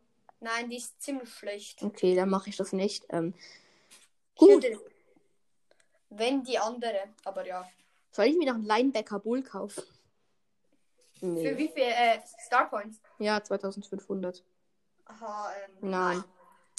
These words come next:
Speaker 2: Nee,
Speaker 1: Ist nicht
Speaker 2: lass
Speaker 1: wert.
Speaker 2: mal. Ähm, soll ich aber, wann ist die Saison zu Ende?
Speaker 1: In zwei Tagen oder eineinhalb.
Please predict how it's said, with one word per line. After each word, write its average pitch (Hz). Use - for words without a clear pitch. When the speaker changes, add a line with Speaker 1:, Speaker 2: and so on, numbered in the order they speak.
Speaker 2:
Nee, 214
Speaker 1:
Ist -
nicht 233
Speaker 2:
lass 247
Speaker 1:
wert. 202
Speaker 2:
mal. -
Ähm, 190
soll 233
ich 262
aber, 226
wann 233
ist 339
die 254
Saison 240
zu -
Ende? 269
Speaker 1:
In 214
zwei 214
Tagen 240
oder 196
eineinhalb. 220